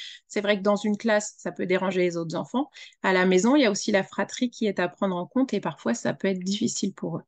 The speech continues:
Euh, et dans ce cas-là, donc les a-, l'accompagnement peut être fait par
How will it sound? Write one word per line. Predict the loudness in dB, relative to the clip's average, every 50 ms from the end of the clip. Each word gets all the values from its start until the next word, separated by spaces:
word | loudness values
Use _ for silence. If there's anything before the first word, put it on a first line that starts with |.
| _ _ _ _ _ _ _ _ _ _ _ _ _ _ _ _ _ _ _ _ _ _ _ _ _ _ _ _ _ _ _ _ _ _ _ _ _ _ _ 4
Euh, | 6 6 8 8 6 6 6 6 4 4
et | 4 4 6 8
dans | 8 8 6
ce | 6 4
cas-là, | 2 4 4 6 8 8 8 8 6 4 -2 -4
donc | -2 0 2 2 2 2
les | 2 2 4
a-, | 4 2 2 0 _ 0
l'accompagnement | 0 0 0 0 0 -2 0 0 2 2 2 2 0 0
peut | -2 -2 -2
être | -2 -4 -6
fait | -6 -4 -4 -2
par | -2 -2 -4 -4 -4